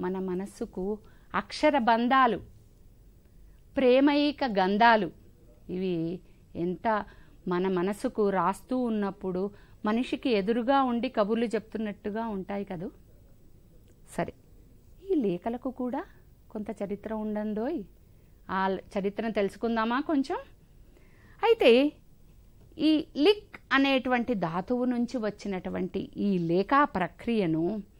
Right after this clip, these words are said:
వ్యక్తిగత బంధాలు, పలకరింపులు, వ్యవస్థ మార్పులు, ఆకాంక్షలు, భావోద్వేగాలు,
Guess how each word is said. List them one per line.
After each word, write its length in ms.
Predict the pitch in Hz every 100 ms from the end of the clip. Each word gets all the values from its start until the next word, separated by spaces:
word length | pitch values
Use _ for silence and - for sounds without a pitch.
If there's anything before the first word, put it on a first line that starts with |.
| - - - -
వ్యక్తిగత 600 | 196 208 - 202 185 180
బంధాలు, 720 | 165 170 185 214 226 285 381 - - - - -
పలకరింపులు, 840 | 170 185 208 226 233 262 269 359 392 - - - -
వ్యవస్థ 680 | 196 202 196 240 - - 208
మార్పులు, 960 | 170 160 175 214 226 - 262 277 359 - - - - -
ఆకాంక్షలు, 1000 | 160 196 247 254 262 - 269 277 294 311 - - -
భావోద్వేగాలు, 1400 | 156 214 196 262 285 233 247 262 247 254 247 240 240